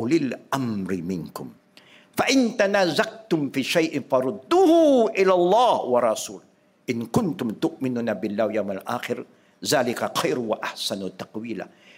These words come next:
Kita dengar ayat ini, sering dibaca oleh khatib, oleh guru-guru kita. Tapi tidak jadi amalan. Taatlah Allah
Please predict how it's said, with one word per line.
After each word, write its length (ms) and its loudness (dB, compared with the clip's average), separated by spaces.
Kita 320 -4
dengar 640 -4
ayat 340 -10
ini, 220 -12
sering 480 2
dibaca 560 -6
oleh 320 0
khatib, 400 -2
oleh 260 4
guru-guru 640 0
kita. 320 -12
Tapi 560 -6
tidak 400 -6
jadi 320 -10
amalan. 480 -18
Taatlah 840 -2
Allah 360 -4